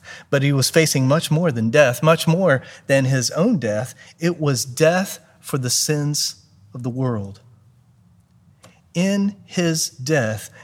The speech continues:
Jesus was about to take God's punishment, God's wrath for every sin, for your sin, all of it, past,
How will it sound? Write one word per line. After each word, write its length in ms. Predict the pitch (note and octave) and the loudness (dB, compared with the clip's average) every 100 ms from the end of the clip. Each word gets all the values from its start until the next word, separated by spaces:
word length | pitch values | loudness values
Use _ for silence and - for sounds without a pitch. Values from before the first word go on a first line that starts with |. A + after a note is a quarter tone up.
| - | -6
Jesus 520 | D#3 F3+ D#3 C3+ - | -2 0 0 -2 -2
was 120 | C3+ | -2
about 260 | B2+ D#3+ E3+ | 2 2 0
to 60 | B2+ | -2
take 240 | F3 B2+ | -2 -2
God's 280 | C3+ A#2+ - | -2 -4 -4
punishment, 520 | - F3+ - B2 A#2 | -2 -2 -2 -4 -6
God's 420 | D3+ C#3+ B2+ - - _ - | -4 -4 -4 -8 -14 _ -6
wrath 600 | A#2 C3 A#2+ F#2 - - _ - | 0 0 0 -6 -12 -20 _ -20
for 440 | - B2+ A#2+ - - | -10 -6 -6 -8 -8
every 560 | C#3 C#3 C#3 C3 B2+ - _ _ _ | -6 -6 -4 -4 -6 -12 _ _ _
sin, 480 | - - A2 F2+ G2 _ _ _ _ _ _ _ _ _ _ _ _ _ _ _ _ _ _ | -8 -6 -8 -10 -16 _ _ _ _ _ _ _ _ _ _ _ _ _ _ _ _ _ _
for 300 | - B2+ A2+ | -10 -6 -6
your 380 | A#2+ D3 F#2 - - _ _ _ - | -6 -8 -10 -14 -20 _ _ _ -12
sin, 360 | - - F2 - _ _ _ _ _ _ _ _ _ _ _ _ _ _ - _ _ _ _ _ | -10 -10 -12 -16 _ _ _ _ _ _ _ _ _ _ _ _ _ _ -20 _ _ _ _ _
all 200 | E3 C3 | -6 -6
of 100 | E2 | -10
it, 100 | - _ _ _ _ _ _ _ _ _ _ _ _ _ _ _ _ _ _ _ _ | -20 _ _ _ _ _ _ _ _ _ _ _ _ _ _ _ _ _ _ _ _
past, 400 | C3 A#2+ - | -6 -6 -8